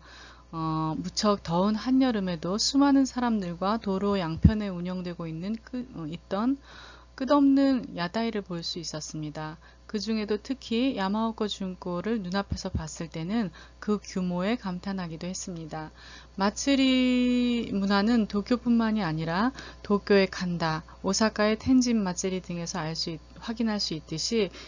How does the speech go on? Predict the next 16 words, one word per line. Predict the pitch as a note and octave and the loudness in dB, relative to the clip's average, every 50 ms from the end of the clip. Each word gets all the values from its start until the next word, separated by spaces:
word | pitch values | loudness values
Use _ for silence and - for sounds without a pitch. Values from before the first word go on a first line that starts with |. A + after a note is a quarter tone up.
| - - - | -16 -6 -2
일본 | A#3 B3 B3+ C4 C4 B3+ | 2 4 4 6 6 4
전국에서 | A#3+ - F3 F3 F#3+ G3 A#3 A3+ - G#3 G3+ - F#3 F3 G3+ | 4 2 0 -2 0 0 0 0 0 -2 -2 -2 -2 -4 -4
흔히 | G3+ - C4+ C4 C4+ B3 | 0 2 4 4 4 4
경험할 | - G3 F#3 F3+ F#3 F3+ F3+ F3 F3 | 0 -2 -4 -4 -4 -4 -4 -4 -4
수 | - - | -4 -6
있는 | E3+ E3 F3 G#3 B3 | -6 -6 -2 0 2
문화였습니다. | B3 G#3 F3+ F3 E3+ E3 D#3+ - - - D#3+ D3+ D3+ D3+ D#3 D#3 D3+ - - - - - - - - | 2 2 2 0 -2 -4 -4 -6 -8 -6 -6 -6 -6 -6 -6 -8 -8 -10 -14 -16 -16 -18 -18 -8 -2
마쓰리 | F3+ F#3 G3+ - - C4+ B3 C4 | 0 0 0 0 0 2 4 4
문화는 | B3 G#3+ F#3+ F#3 F#3 F#3 F#3 G3+ A3 A3+ | 4 4 4 2 0 0 0 0 0 0
해당 | G#3+ A3+ C4+ B3+ C#4+ C#4 C4+ A#3+ | 0 -2 0 2 4 4 4 4
도시의 | G#3 F#3 F3+ - - G3 G3 G#3+ A#3+ | 2 -2 -4 -4 -2 -2 0 0 0
시민들만의 | - - - C4+ C#4 C#4 C4 A#3+ A3 G3+ G3+ F#3 F3+ F3 F3+ F#3 | 0 0 2 4 6 6 6 4 4 2 0 0 -2 -4 -4 -4
문화가 | F3 E3 E3 D#3+ D#3+ D#3+ D#3+ F3 E3+ | -6 -6 -4 -4 -4 -4 -4 -4 -4
아니라 | D3+ D3 D3+ D3+ D#3+ F3 G#3 C4 C#4 - - - - - - | -4 -4 -4 -4 -2 -2 0 -2 -2 -4 -8 -16 -18 -6 0
외국인에게 | F#3+ G3+ G3+ G#3+ A#3 G#3+ G#3+ G3+ F#3+ F3+ F3 E3+ G3+ G3 F3 | 0 2 2 2 2 2 2 0 0 -2 -2 -2 -2 -2 -2
역시 | D#3 D3+ - - - - - A#3 B3+ C#4 | -2 -4 -6 -8 -8 -4 -2 0 0 0